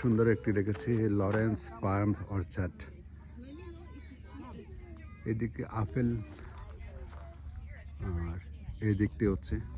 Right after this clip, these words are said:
বাগান, স্ট্রবেরি বাগান।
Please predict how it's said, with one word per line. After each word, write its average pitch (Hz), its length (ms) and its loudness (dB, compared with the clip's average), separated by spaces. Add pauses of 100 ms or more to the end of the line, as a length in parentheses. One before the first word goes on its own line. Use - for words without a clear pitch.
(1400)
বাগান, 90 440 0 (1120)
স্ট্রবেরি 92 480 4
বাগান। - 260 -2